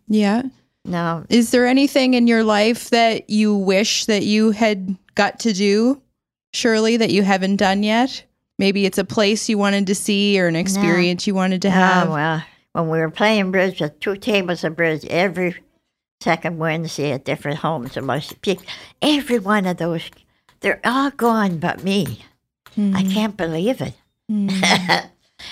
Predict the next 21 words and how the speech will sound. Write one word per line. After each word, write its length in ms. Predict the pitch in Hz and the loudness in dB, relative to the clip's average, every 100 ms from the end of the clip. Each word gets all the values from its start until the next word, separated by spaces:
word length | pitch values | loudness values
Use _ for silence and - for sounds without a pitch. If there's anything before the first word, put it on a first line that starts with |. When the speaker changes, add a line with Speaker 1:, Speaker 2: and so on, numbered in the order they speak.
| - - | -18 -4
Speaker 2:
Well, 300 | 208 208 202 | 0 2 2
no, 260 | 214 208 | 0 0
not 360 | 202 202 208 190 | 0 0 0 -2
really. 420 | 196 202 165 175 | -2 -2 0 -2
Of 80 | 175 | -4
course, 280 | - 180 - | -4 -4 -2
when 140 | 165 | -4
I 100 | 143 | -2
was 240 | 151 160 - | -4 -6 -4
young, 120 | 165 160 | -2 -2
I 180 | 156 151 | -2 -4
was, 180 | 147 143 _ _ _ _ - | -6 -10 _ _ _ _ -6
I, 400 | 151 143 143 143 - _ _ _ _ - | -4 -2 -4 -8 -16 _ _ _ _ -18
I, 380 | - 78 92 92 76 | -12 -8 -8 -8 -6
I 180 | 143 | -4
had 180 | 156 123 | -2 -2
all 160 | 170 165 | 0 0
my 160 | 160 | -2
rich 400 | 151 160 170 - | -2 -4 -4 -6
cousins, 600 | - 185 175 147 143 147 - _ _ _ _ _ - | -2 0 0 -4 -8 -10 -18 _ _ _ _ _ -6
I, 280 | 156 160 | -4 -4